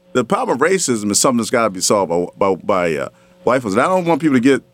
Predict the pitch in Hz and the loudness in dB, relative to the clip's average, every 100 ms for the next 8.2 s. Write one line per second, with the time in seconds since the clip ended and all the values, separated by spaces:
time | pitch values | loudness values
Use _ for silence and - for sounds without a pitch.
0 | _ - 113 - 135 120 131 110 98 92 | _ -4 -2 2 0 2 -2 0 -2 0
1 | 101 90 - 127 113 110 - 110 98 87 | 0 -2 -2 0 2 0 2 2 2 -2
2 | - 117 104 98 87 _ _ _ - - | -2 0 0 -2 -4 _ _ _ -12 0
3 | 107 98 95 117 104 117 110 139 123 110 | 2 2 2 2 4 2 2 0 0 2
4 | 110 101 107 101 98 135 - - 156 247 | 2 2 -2 -4 -2 0 0 -2 -2 -2
5 | 202 156 151 143 117 135 71 _ _ _ | -2 0 2 2 2 0 -2 _ _ _
6 | 120 117 - 165 151 160 147 110 135 123 | -2 0 2 2 2 0 0 2 0 2
7 | 143 139 139 - _ _ _ - - - | 2 2 0 -8 _ _ _ -20 -20 -16
8 | - | -6